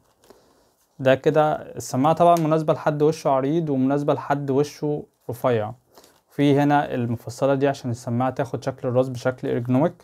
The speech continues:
الفريم بتاع السماعة يعتبر فليكسبل،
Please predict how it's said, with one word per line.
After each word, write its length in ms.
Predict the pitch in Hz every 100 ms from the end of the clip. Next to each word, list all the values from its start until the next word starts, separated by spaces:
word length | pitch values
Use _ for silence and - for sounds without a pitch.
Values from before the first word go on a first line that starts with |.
| _ - - _ _ - - _ _ _ _ -
الفريم 480 | 131 131 123 151 175
بتاع 200 | 165 143
السماعة 400 | 127 127 135 151
يعتبر 300 | 143 151 147
فليكسبل، 540 | - 139 - - 196